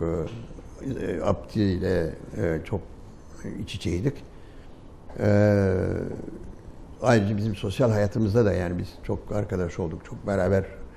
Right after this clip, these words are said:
çıktığımız falan. Zaten neredeyse aynı zamanlarda evlendik, aynı zamanda da çocuklarımız oldu vesaire. E, dolayısıyla bir de sonra biz de zaten sonra Nişantaşı'na taşındık.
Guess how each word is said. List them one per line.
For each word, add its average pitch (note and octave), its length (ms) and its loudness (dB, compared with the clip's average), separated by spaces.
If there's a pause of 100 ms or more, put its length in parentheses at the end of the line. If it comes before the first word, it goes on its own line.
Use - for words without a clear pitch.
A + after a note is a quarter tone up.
(400)
çıktığımız E2+ 580 0
falan. F#2 260 2
Zaten A#2 440 6
neredeyse A2 440 2
aynı A2+ 240 4
zamanlarda G2 720 2
evlendik, F#2+ 600 2
aynı F#2+ 180 0
zamanda G2+ 340 0
da F#2+ 120 -4
çocuklarımız G2 680 -2
oldu F#2 300 0
vesaire. G2+ 520 0 (720)
E, G#2+ 300 0
dolayısıyla A2+ 480 4
bir G#2 120 4
de A2 160 4 (140)
sonra A2+ 320 4
biz A2 140 2
de G#2 60 2
zaten G2+ 300 2
sonra G2 240 2
Nişantaşı'na F#2 600 0
taşındık. F2+ 440 -6